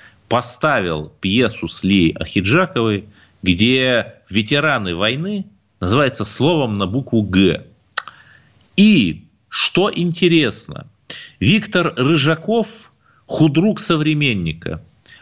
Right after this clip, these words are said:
он же является учредителем автономной некоммерческой организации «Драматический театр Июнь Ансамбль». Ну, видимо, э, это название считают остроумными. Так вот,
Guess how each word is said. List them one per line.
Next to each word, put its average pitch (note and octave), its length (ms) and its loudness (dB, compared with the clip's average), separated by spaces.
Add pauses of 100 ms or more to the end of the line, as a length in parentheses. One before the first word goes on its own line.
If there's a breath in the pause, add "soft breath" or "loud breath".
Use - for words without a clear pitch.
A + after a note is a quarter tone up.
(160 loud breath)
он G#3 360 2
же E2+ 420 0
является D#3 880 0
учредителем D#3 960 0
автономной D3+ 800 -4
некоммерческой C#3 800 -2
организации C3 840 0
«Драматический C3 1300 0 (240 loud breath)
театр E3+ 680 0
Июнь D3+ 560 0
Ансамбль». A#2+ 960 -2
Ну, B2+ 340 -2
видимо, G2+ 440 0
э, G1+ 600 0
это G2+ 300 2
название G2+ 480 2
считают G#2 460 -2
остроумными. F2 720 -2
Так C3 300 -6
вот, E3 340 -2